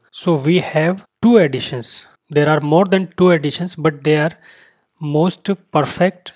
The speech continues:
most reliable. One is W W Greg's, the Shakespeare's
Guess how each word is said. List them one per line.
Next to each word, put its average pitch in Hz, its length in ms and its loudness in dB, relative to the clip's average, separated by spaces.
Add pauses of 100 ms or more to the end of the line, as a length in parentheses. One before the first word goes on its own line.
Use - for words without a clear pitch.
(120)
most 151 320 -2
reliable. 139 500 -2 (280)
One 139 260 -2
is 170 280 -6 (840)
W 143 340 0
W 139 460 -4 (640)
Greg's, - 540 -4 (260)
the 151 160 -2
Shakespeare's - 680 0